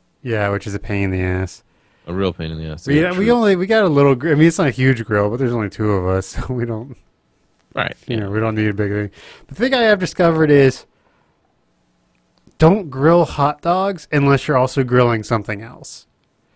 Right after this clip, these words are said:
Speaker 2: Okay.
Speaker 1: Because the time
Speaker 2: Is
Speaker 1: it,
Speaker 2: there
Speaker 1: like,
Speaker 2: wisdom behind that?
Speaker 1: 'cause it'll take you twenty-five minutes or so to
Speaker 2: Yeah.
Speaker 1: get the grill just right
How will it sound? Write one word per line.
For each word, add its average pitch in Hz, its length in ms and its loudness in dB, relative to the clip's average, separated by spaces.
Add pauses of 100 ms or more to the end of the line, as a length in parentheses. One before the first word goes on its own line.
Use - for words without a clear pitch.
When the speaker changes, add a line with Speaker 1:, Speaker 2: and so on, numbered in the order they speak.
(760)
Speaker 2:
Okay. 139 300 -2
Speaker 1:
Because 156 300 4
the 151 80 2
time 269 360 2
Speaker 2:
Is 202 80 2
Speaker 1:
it, 170 40 -4
Speaker 2:
there 170 100 4
Speaker 1:
like, 107 80 0
Speaker 2:
wisdom 123 300 0
behind 135 280 -4
that? 151 140 -6 (840)
Speaker 1:
'cause 185 280 0
it'll 185 200 6
take - 260 0
you 220 60 2
twenty-five 190 960 2
minutes 160 840 2
or 156 120 4
so 170 340 6
to 170 60 2
Speaker 2:
Yeah. 160 60 4
Speaker 1:
get 170 140 4
the 156 60 -4
grill 139 300 8
just 170 300 2
right 151 280 6